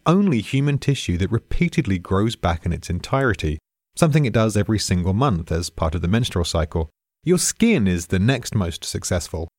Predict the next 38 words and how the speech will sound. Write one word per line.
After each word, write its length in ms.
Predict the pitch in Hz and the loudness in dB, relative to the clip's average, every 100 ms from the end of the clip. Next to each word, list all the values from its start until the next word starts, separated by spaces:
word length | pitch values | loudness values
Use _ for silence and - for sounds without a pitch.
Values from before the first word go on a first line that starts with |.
| _ - | _ 0
As 200 | 214 220 | 2 2
the 80 | 175 | 2
body's 340 | 131 135 123 | 4 2 2
largest 480 | 104 107 110 113 - | 2 2 2 0 0
organ, 380 | 87 82 90 85 - | 0 2 0 -2 -6
it's 180 | 139 - | -2 0
also 220 | 185 214 | 2 2
the 120 | 156 | 2
one 180 | 107 110 | 2 0
that 160 | - | 0
bears 220 | 85 82 - | -2 -2 -2
the 100 | 80 | 0
brunt 340 | 110 113 101 | 2 2 2
of 60 | 87 | -2
the 160 | 80 | -2
outside 360 | 80 - 80 82 | -2 -4 -4 0
world, 360 | 104 98 82 - _ - | 0 0 0 -6 _ -4
and 140 | 139 | 2
is, 340 | 165 156 160 104 | 2 2 0 -2
as 220 | 85 80 | -2 -2
you're 280 | 85 78 76 | -2 -4 -4
no 140 | 104 80 | -4 -2
doubt 240 | 82 80 | -2 -2
aware, 380 | 90 120 104 107 _ _ _ - | 0 2 0 -2 _ _ _ 0
pretty 240 | 330 311 | 2 2
good 300 | 262 294 226 | 2 2 2
at 260 | 92 - - | 0 -2 -6
growing 340 | 104 101 110 | 0 2 2
back 240 | 95 78 85 | 0 -2 -2
into 160 | 78 | -4
place, 400 | - 131 82 - - _ | 0 0 0 -4 -14 _
provided 440 | - 165 160 156 147 | 0 2 2 2 0
the 100 | 135 | 0
amount 300 | 123 107 98 | 2 0 2
removed 400 | 101 98 85 87 | 2 2 2 0
isn't 240 | 85 78 _ - | -2 -4 _ -10
too 300 | - 104 80 | -2 0 2
drastic. 600 | 98 101 98 - 78 - | 2 0 0 -6 -8 -8